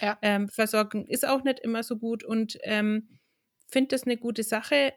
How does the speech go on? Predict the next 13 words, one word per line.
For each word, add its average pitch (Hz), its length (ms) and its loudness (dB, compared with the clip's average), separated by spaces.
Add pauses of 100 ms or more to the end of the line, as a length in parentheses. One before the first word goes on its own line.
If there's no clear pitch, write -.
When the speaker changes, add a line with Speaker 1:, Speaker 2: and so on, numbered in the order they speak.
Speaker 2:
Ähm, 226 260 0
es - 200 -4
gibt - 280 0
bereits 190 560 0
Routen, 214 340 -4
habe 220 140 -4
ich 220 100 -10
gesehen. 240 540 0
Ähm, 214 340 0
von 214 540 0
Enontekiö 220 840 0
soll 220 280 -2
das, 208 200 -4